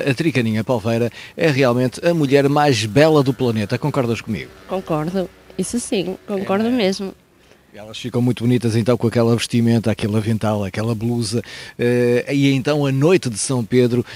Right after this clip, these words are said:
Speaker 1: eh, e depois também no, no, no, na, naquele, naquele encontro de rusgas, eh, no estádio do Varzim, é sensacional, não é?
Speaker 2: É mesmo,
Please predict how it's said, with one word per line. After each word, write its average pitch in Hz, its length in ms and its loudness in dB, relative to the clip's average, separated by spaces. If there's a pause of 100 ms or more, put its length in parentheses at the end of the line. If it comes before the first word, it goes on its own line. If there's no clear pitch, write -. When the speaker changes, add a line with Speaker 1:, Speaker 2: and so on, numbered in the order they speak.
(160)
Speaker 1:
eh, 131 160 4
e 165 100 2
depois 151 260 0
também 135 420 0
no, 120 300 -2 (240)
no, 113 320 0
no, 110 360 0
na, 110 240 -2
naquele, 113 420 -2
naquele 123 300 0
encontro 110 340 -2
de 110 80 -6
rusgas, 113 500 0
eh, 113 40 -4
no 117 240 0
estádio 120 340 0
do 107 80 -6
Varzim, 113 540 -2
é 143 120 -2
sensacional, 101 640 -6
não 90 120 -12
é? 73 80 -16 (140)
Speaker 2:
É 185 120 -8
mesmo, 170 540 -8